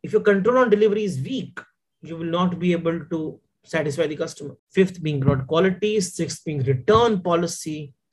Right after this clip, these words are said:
needs to be a friction, as frictionless as possible, no questions asked. Seventh being the product pricing, eighth being product availability, and the last being return to the store.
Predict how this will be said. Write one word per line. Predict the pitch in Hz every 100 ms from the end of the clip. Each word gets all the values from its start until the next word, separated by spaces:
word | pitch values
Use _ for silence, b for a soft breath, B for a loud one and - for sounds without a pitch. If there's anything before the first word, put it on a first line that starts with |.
| _ 165
needs | 151 -
to | 147
be | 139
a | 135 131 127 _ _ _
friction, | 208 180 -
as | - 202 214
frictionless | - - 175 151 131
as | 135
possible, | 131 131 147 143 135
no | 147 180
questions | 180 131 - 135 127
asked. | 107 110 - - - -
Seventh | - 180 180 190 185
being | 175 170 170
the | 160
product | 135 165 156 131
pricing, | - 160 180 180 202 202 175
eighth | 160 147 151
being | 143
product | 135 135 131
availability, | 143 185 175 170 170 170
and | 143 135
the |
last | 131 135 131 - -
being | 139 131
return | 127 127 156 147 143 135
to |
the | 131 131
store. | - - - 143 113